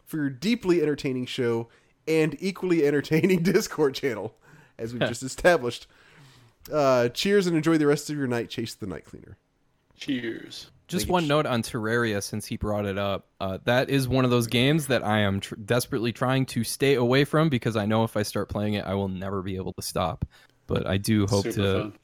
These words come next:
Speaker 2: to play it, um, soon. I
Speaker 1: I
Speaker 2: know it's, like, f-, uh, several years old now, but
Speaker 1: Yeah, I tried, uh, playing it a f-, couple times, and I never really got sucked into it. I kinda got to where, like,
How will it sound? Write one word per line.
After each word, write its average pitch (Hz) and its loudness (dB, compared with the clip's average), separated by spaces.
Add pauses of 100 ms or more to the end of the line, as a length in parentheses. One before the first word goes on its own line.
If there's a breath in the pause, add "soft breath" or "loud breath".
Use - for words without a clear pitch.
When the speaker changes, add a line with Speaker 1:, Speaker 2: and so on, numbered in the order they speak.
(120)
Speaker 2:
to - -6
play 101 4
it, 95 0 (320)
um, 95 0 (160)
soon. 92 0 (400)
I 110 2
Speaker 1:
I 113 6
Speaker 2:
know 120 6
it's, 113 2
like, 104 2
f-, - -16 (280)
uh, 113 0
several 104 2
years 95 -2
old 95 -4
now, 87 -4
but 104 -8 (480)
Speaker 1:
Yeah, 175 6
I 262 4
tried, 339 2
uh, 180 6
playing 170 0
it 170 2
a 165 0
f-, - -8
couple 180 -4
times, 175 -2
and 185 2
I - 2
never 208 2
really 170 0
got 170 2
sucked - -4
into 175 -2
it. 123 2
I 143 0
kinda 175 0
got 135 -4
to 147 -14
where, 143 0 (180)
like, 123 -4